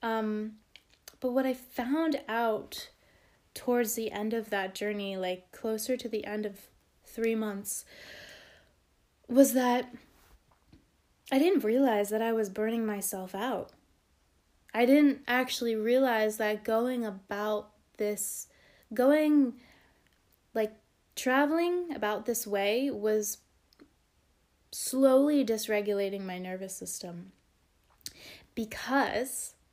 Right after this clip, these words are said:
I was constantly trying to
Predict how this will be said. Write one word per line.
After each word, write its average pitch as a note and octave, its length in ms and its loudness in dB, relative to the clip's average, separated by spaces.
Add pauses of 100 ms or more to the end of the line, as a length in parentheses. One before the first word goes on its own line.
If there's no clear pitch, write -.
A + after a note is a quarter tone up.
(840)
I A3+ 220 0
was A3 420 0
constantly A#3 920 -2
trying A3 800 -4 (540)
to A3 420 -2